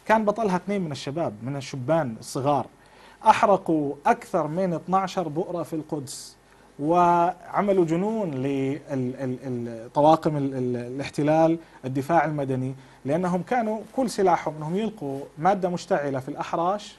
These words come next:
في شهر سبعة ويشعلوها، بمعنى أنهم كانوا يعملوا بشكل خفي ومنظم. هذا الصمود ليس صمودا مجانيا، هناك ثمن له،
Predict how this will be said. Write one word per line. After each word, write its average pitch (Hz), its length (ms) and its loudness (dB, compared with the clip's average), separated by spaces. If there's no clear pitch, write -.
في 143 60 -8
شهر 170 240 -4
سبعة 175 500 -6
ويشعلوها، 214 520 -8
بمعنى 208 380 4
أنهم 196 260 0
كانوا 208 320 0
يعملوا 170 520 -2
بشكل 139 640 -2
خفي 180 560 0
ومنظم. 143 440 -4
هذا 185 240 2
الصمود 180 560 -2
ليس 185 380 2
صمودا 147 600 -4
مجانيا، 160 840 0
هناك 147 280 -2
ثمن 170 360 -4
له، 151 240 -4